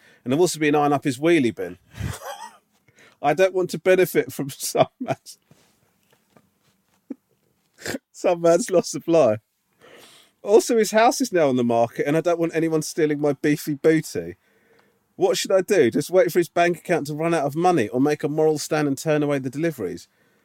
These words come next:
By the way, I have a confession. I have been <laughs> eating the jerky.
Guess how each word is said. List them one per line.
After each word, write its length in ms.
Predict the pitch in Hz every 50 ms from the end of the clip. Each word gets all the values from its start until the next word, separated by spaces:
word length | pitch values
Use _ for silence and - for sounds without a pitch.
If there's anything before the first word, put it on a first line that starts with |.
| _ _ _
By 160 | 170 165 165
the 120 | 151 165
way, 380 | 160 165 160 131 117 107 104 101 _ _ _ _
I 80 | - 135
have 160 | 151 147 147
a 60 | 151
confession. 560 | - 170 143 - - 160 147 - - 123 117 -
I 140 | 127 131 120
have 180 | 160 143 139
been 160 | - 143 131 143
<laughs> 20 |
eating 320 | 156 - - - - 156 143 -
the 100 | 175 165
jerky. 520 | - - 262 202 196 - _ - - -